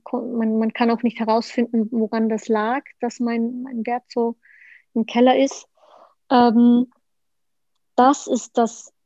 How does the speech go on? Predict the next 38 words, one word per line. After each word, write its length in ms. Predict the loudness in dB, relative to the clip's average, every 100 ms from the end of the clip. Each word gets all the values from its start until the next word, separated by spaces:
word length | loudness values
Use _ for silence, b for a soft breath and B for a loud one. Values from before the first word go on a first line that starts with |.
| _ _ _ 2
Ding, 280 | 4 4 2
was 160 | 0
mich 280 | 0 -2 -6 _ _ _ _ _ -2
nach 300 | 0 0 0
wie 80 | 0
vor 140 | 2
ein 80 | 0
bisschen 240 | -2 -4
auch 120 | -4
beschäftigt, 800 | -4 -2 -2 -2 -2 -2 -4 _ -14 -6
dass, 200 | -4 -4 -6
dass 140 | -2
mich 140 | -2 -2
das 160 | -2
so 100 | -2 0
ärgert, 460 | 2 0 0 -2
dass 140 | -2 0
mich 220 | -2 -2
die, 260 | -2 -2 -2 B B -8
die 80 | 2
damalige 540 | 4 4 4 2 0
Frauenärztin, 680 | -2 0 2 0 -4 -2 -2
dass 200 | -2 2
die 140 | 4
mich 200 | 6 4
so 100 | 0
ärgert, 400 | 2 2 2 0
dass 160 | -2 -2
die 120 | 0
das 160 | 0 0
nicht 280 | 0 -2 -6
angeboten 640 | -4 0 0 0 -2 -4 -8
hat, 120 | -10 _ b b _
gleich 320 | 0 0 0
von 160 | -2 -2
Anfang 380 | -2 -2 -4 -4
an 200 | -4 -2
nicht. 300 | -4 -6